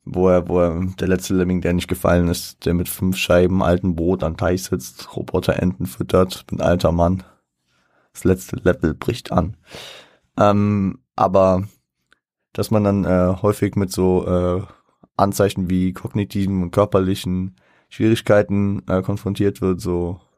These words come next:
zitiert er, äh, zitiere ich jetzt, äh, „Mach dir keine Sorgen, auch wenn du planlos durch den Garten rennst, Gespenster siehst und deine Tochter Petra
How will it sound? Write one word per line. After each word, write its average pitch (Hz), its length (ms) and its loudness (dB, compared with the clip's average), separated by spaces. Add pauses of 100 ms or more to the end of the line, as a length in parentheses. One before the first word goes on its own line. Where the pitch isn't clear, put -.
(1300)
zitiert 98 440 -2
er, 87 320 2
äh, 90 140 2
zitiere - 340 -2
ich 92 80 0
jetzt, 90 320 -2
äh, 87 180 -6
„Mach 87 220 -4
dir - 100 -2
keine 95 220 2
Sorgen, 95 340 2
auch 87 220 -2
wenn 92 200 2
du 92 120 0
planlos 92 580 2
durch - 140 -4
den - 160 -6
Garten 90 320 2
rennst, 90 680 0 (360)
Gespenster - 540 0
siehst 95 320 -2
und 92 120 -2
deine 90 240 2
Tochter - 320 -6
Petra - 840 -2